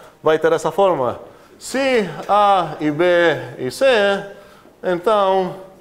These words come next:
ah, ou melhor não escrever assim, é, vou, vou escrever de outra maneira, suponha, suponha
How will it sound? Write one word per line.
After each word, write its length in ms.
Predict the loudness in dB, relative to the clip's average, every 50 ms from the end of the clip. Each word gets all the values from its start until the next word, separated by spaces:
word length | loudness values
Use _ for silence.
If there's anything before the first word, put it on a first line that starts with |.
| _ -20 _ _ -20 -20 -20 _ _ _ _ _ _ _ _ _ _ -8
ah, 680 | -4 -2 0 2 2 2 2 2 2 2 2 2 0 -2 -8 -18 -20 -20 -20 _ _ _ _ -20 -20 _ _ _ _ _ _ _ _ _ _ _ _ _ _ _ _ _ _ -20 -20 _ _ _ _ _ _ _ _ _ _ _ _ _ _ -20 _ _ _ _ _ _ _ _ -20 -20 -20 _ _ _ _ _ _ _ _ _ _ -20 -20 -20 -12 -4
ou 400 | 0 2 2 2 2 0 -4 -12 -14 -12
melhor 240 | -8 -4 -2 -2 -2
não 120 | -2 -6
escrever 300 | -8 -8 -6 -4 -2 -2
assim, 380 | -2 -2 -2 0 0 0 -2 -4 -10 -18 -20 -20 -20 -20 -20 _ -8
é, 280 | -4 -2 0 0 -2 -2 -4
vou, 100 | -8 -12 -14 -16 -16
vou 80 | -18 -16
escrever 300 | -12 -8 -6 -4 -4 -4
de 60 | -4
outra 240 | -6 -8 -8 -8 -6
maneira, 320 | -4 -2 0 0 0 0
suponha, 640 | -2 -2 -4 -2 0 0 0 2 2 2 2 0 -2 -6 -14 -18 -20 -20 -20 -20 _ _ _ _ _ -20 _ _ _ _ _ _ _ _ _ _ _ _ _ _ _ _ _ _ -20
suponha 800 | -14 -8 -8 -6 -2 0 0 0 2 2 2 0 0 -2 -4